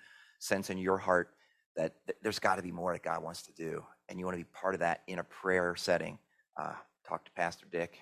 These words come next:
Uh, we're gonna be setting, getting that online or wherever it's gonna end up, uh, shortly. All right. Second reason I'm here is to break open Hebrews thirteen. You've been making your way through Hebrews. I realize it's, again, one of those weird Sundays where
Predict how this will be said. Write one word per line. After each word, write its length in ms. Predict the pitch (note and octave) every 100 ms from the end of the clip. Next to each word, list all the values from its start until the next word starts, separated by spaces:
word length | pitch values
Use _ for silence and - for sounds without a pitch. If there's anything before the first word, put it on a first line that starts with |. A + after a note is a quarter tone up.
| -
Uh, 180 | D#2 D2+
we're 120 | D2 E2+
gonna 160 | D2+
be 180 | D2+ D2+ _
setting, 300 | - E2+ E2
getting 200 | F#2+ F2
that 140 | F2 F2
online 400 | F2 F2+ F2 F2+
or 80 | E2+
wherever 200 | E2+ D#2+
it's 120 | D#2+
gonna 180 | E2 E2
end 160 | D#2+ E2
up, 160 | D#2+ -
uh, 180 | C#2+ D2 _ _ _
shortly. 300 | - E2 - - _ _ _ _ _ _ _ _ _ _ - _ _ _ _ _ -
All 60 | G2
right. 240 | F#2 - _ _ _ _ _ _ - - _
Second 280 | - A#2+ G#2+
reason 220 | G#2 G2+
I'm 100 | F#2+
here 180 | G#2 G#2
is 100 | F#2
to 260 | - E2+ F#2 - _ _ _ _
break 180 | G#2 G2
open 460 | G#2 G2+ F#2 F2+ F2
Hebrews 360 | F#2+ F2+ E2+
thirteen. 500 | - F#2+ - G2 G#2+
You've 180 | G2 F#2
been 260 | F2+ F2 F2+ E2+
making 280 | F#2 G2+
your 100 | F2+
way 140 | F2+ F#2+
through 200 | - E2+
Hebrews. 520 | G2 G2 G2+ A2+ - _ _ _ _ _ _ -
I 40 |
realize 400 | G2 G2 G2 G2
it's, 180 | F2+ - - F2+
again, 280 | G2 F#2+
one 100 | F#2+
of 60 | F#2+
those 220 | F#2 F2+
weird 280 | F#2 G2 F2+
Sundays 480 | G2+ F#2 F2 F2 -
where 360 | F2 F2 F2